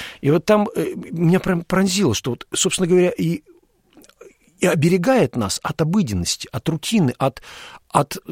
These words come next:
такого рутинного отношения не, не только к жизни своей, но к самому факту веры, вот, религии, культуры,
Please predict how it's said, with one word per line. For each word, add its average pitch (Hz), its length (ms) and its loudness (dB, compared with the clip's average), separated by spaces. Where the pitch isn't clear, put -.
такого 170 260 2
рутинного 185 380 2
отношения 165 500 0
не, 190 80 2
не 165 100 2
только 294 440 2
к - 200 -10
жизни 156 300 4
своей, 110 280 0
но 135 180 0
к - 140 -12
самому 185 440 4
факту - 480 2
веры, 139 640 4
вот, 107 240 -2
религии, 151 720 2
культуры, 165 720 2